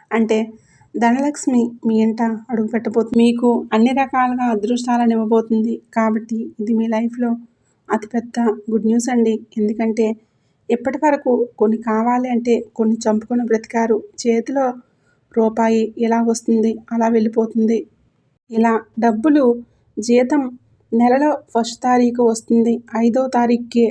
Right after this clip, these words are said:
అయిపోతుంది. ఇటువంటివన్నీ కూడా మీరు చూస్తూ ఉన్నారు. కానీ ఇప్పటి నుంచి మాత్రం చేతిలో ధనం మీకు నిలకడగా ఉండబోతుందండి. అది కూడా మళ్ళీ చెప్తున్నాను, నిలకడగా ఉంటుంది కదా అని చెప్పి ఖర్చులు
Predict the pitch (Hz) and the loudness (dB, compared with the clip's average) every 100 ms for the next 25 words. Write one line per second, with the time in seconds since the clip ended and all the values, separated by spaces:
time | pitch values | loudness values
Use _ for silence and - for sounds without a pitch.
0 | 233 226 220 233 240 226 226 233 - 233 | 0 -4 0 0 2 2 2 0 -6 -8
1 | 233 233 233 240 233 277 - 240 233 226 | -2 0 2 2 2 2 0 2 2 2
2 | 226 226 226 - - 220 208 240 233 226 | 0 -2 -4 -8 -6 -4 -2 0 0 0
3 | 226 233 - _ _ _ - 214 226 226 | 0 -2 -6 _ _ _ -2 0 0 -2
4 | - _ _ _ 247 247 294 311 294 285 | -6 _ _ _ -4 -2 2 2 2 0
5 | 262 247 240 220 - - 240 233 226 262 | -4 -4 -4 -4 -6 -6 0 0 0 -4
6 | 240 233 226 226 - 226 220 226 226 233 | -2 -2 -2 -2 -2 -4 0 0 -2 -4
7 | - 220 220 226 240 247 233 233 233 233 | -8 -4 -2 -2 -2 -2 -2 -2 -4 -2
8 | 226 226 220 220 220 _ _ _ _ - | -2 -2 -2 -2 -6 _ _ _ _ -8
9 | 226 220 247 247 247 233 220 220 214 226 | -4 -2 -2 0 0 0 -2 -2 0 0
10 | 240 240 247 226 226 226 226 - 226 214 | -2 -6 -4 -4 -2 -4 -6 -8 -4 -2
11 | 220 233 247 240 226 226 226 226 233 233 | 0 -2 -2 -2 0 -2 -2 -2 -2 -2
12 | 220 226 233 226 226 226 _ _ _ _ | -2 -4 -4 -4 -4 -8 _ _ _ _
13 | _ - 233 233 294 277 | _ -4 -2 -2 -2 0